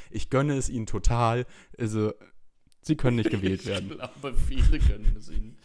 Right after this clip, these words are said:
Speaker 1: Das,
Speaker 2: Ja.
Speaker 1: das Interessante ist aber, dass dadurch jetzt eine andere Partei in deren Umfragen bei zehn Prozent steht, nämlich die Bürger in Wut.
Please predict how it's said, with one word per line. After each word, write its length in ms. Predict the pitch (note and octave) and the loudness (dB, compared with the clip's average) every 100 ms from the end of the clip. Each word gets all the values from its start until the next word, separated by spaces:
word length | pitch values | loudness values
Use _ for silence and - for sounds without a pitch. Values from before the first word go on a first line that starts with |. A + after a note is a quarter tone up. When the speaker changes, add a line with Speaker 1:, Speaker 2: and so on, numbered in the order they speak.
| - - - - - - C3 | -20 -20 -16 -16 -14 -14 -2
Speaker 1:
Das, 200 | B2+ B2 | -2 -2
Speaker 2:
Ja. 280 | B2+ E3 B2 | -10 -10 -2
Speaker 1:
das 180 | B2 | -2
Interessante 640 | - - - - C#3+ A3+ C3 | 2 0 0 2 2 2 -4
ist 300 | A#2 - A2 | -4 -6 -6
aber, 320 | F#2+ C3 A#3+ - | -4 -4 -6 -6
dass 160 | A2+ | -6
dadurch 320 | - A#2 C3 - | -2 0 0 0
jetzt 180 | A#2+ | -2
eine 280 | - A2 - | -4 -4 -2
andere 320 | B2+ A3 C#3+ | -2 -2 -4
Partei 640 | - G#2+ - - G2 G2 - - | -6 -6 -4 -2 0 -2 -6 -8
in 140 | G#2 | -6
deren 240 | G2+ G#2 G#2 | -2 -4 -4
Umfragen 500 | A2 - F#2+ F#2+ F#2+ | -6 -4 -4 -4 -4
bei 120 | F#2+ | -6
zehn 280 | - G#2+ - | -2 -4 -4
Prozent 380 | G2+ - G2 | -8 -6 -6
steht, 260 | - A#2 - | -4 -8 -6
nämlich 340 | G#2+ A2 D3 | -6 -4 -6
die 120 | - G#2+ | -8 -4
Bürger 400 | A#2 C3+ B2+ A#2+ | 0 2 0 -4
in 200 | A2+ A2+ | -6 -6
Wut. 300 | A#2+ F#2+ | -8 0